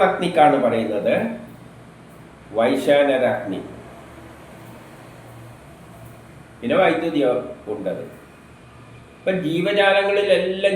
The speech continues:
ജീവികൾ വളരുന്നതും ജീവജാലങ്ങളിൽ, ചെടികളിൽ എല്ലാം സംഭവിക്കുന്നത്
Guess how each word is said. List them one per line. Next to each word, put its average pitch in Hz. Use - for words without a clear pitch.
ജീവികൾ 180
വളരുന്നതും 156
ജീവജാലങ്ങളിൽ, 147
ചെടികളിൽ 139
എല്ലാം 147
സംഭവിക്കുന്നത് 120